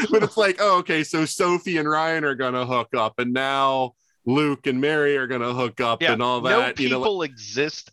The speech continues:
Speaker 2: outside of those people.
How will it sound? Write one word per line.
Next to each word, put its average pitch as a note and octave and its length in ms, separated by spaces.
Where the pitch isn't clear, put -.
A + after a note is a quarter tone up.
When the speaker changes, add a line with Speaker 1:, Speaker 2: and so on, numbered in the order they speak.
Speaker 2:
outside B2+ 1040
of F#2+ 380
those A2+ 340
people. - 420